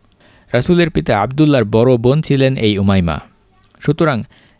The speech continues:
জাইনাব বিনতু জাহাশ রাদিয়াল্লাহু আনহা, তিনি ছিলেন রাসূলের কাজিন বা ফুফাতো বোন। জাইনাব বিনতু জাহাশের পিতামাতা ইসলামের যুগ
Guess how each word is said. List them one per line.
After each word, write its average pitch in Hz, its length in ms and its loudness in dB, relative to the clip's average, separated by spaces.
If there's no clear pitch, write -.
জাইনাব 143 340 0
বিনতু 135 280 -2
জাহাশ 131 400 -2
রাদিয়াল্লাহু 107 640 0
আনহা, 135 260 0
তিনি 113 240 0
ছিলেন 110 280 0
রাসূলের 113 500 0
কাজিন 120 500 0
বা 98 280 0
ফুফাতো - 400 -2
বোন। 82 240 -6
জাইনাব 160 280 0
বিনতু 170 240 0
জাহাশের 139 420 0
পিতামাতা 147 520 -4
ইসলামের 139 360 -2
যুগ 131 160 2